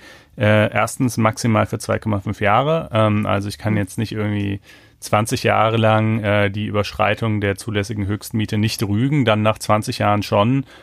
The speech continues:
und dann sagen, so, jetzt hätte ich gern für zwanzig Jahre das zurück, weil das bringt ja unter Umständen auch den Vermieter in arge Nöte. Ähm,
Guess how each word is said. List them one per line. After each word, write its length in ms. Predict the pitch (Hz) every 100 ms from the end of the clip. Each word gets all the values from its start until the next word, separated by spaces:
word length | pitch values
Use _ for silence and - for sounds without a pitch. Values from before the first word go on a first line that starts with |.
| _
und 180 | 110 98
dann 160 | 101 107
sagen, 380 | 104 104 104
so, 300 | 101 104 101
jetzt 260 | 98 101 -
hätte 80 | 110
ich 80 | -
gern 180 | 104
für 80 | 98
zwanzig 320 | 104 107 95 110
Jahre 220 | 101 101
das 160 | 101
zurück, 360 | - 101 131 -
weil 260 | 104 98 95
das 260 | 98 -
bringt 240 | - 101 -
ja 80 |
unter 220 | 104 101 107
Umständen 340 | 104 107 101
auch 80 | 104
den 140 | 101
Vermieter 480 | - 98 101 107 95
in 160 | 98 98
arge 360 | 92 98 98 - - - _
Nöte. 540 | 110 113 131 113 120 117
Ähm, 680 | 101 98 98 98 101 98